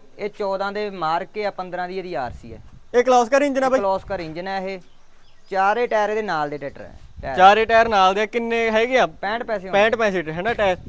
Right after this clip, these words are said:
Speaker 2: ਇਹ ਕਿ-, ਚੱਲਿਆ ਕਿੰਨਾ ਹੋਇਆ?
Speaker 1: ਇਹ ਸਤਾਈ ਕੁ ਸੌ ਘੰਟਾ ਜੈਨੂਇਨ ਟਰੈਕਟਰ ਚੱਲਿਆ ਪਿਆ ਸਾਰਾ।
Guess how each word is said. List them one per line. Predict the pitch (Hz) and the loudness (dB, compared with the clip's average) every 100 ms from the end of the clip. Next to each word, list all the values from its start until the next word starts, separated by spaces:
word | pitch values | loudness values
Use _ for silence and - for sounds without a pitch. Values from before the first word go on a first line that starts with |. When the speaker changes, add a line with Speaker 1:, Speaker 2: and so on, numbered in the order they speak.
| - - - - - - - - - - - | -12 -14 -14 -16 -16 -12 -12 -10 -12 -8 0
Speaker 2:
ਇਹ | 254 | 0
ਕਿ-, | 285 | 0
ਚੱਲਿਆ | 277 262 247 | 0 2 0
ਕਿੰਨਾ | 226 214 | -2 -4
ਹੋਇਆ? | 208 190 - | -2 -4 -6
Speaker 1:
ਇਹ | 247 | -6
ਸਤਾਈ | 240 - 196 214 | -6 -4 -4 -4
ਕੁ | |
ਸੌ | - 240 | -8 -10
ਘੰਟਾ | 233 190 | -10 -10
ਜੈਨੂਇਨ | 180 175 202 208 - - | -10 -10 -12 -16 -18 -14
ਟਰੈਕਟਰ | 151 - | -14 -14
ਚੱਲਿਆ | 120 107 101 | -18 -16 -18
ਪਿਆ | 104 | -18
ਸਾਰਾ। | 107 110 | -18 -18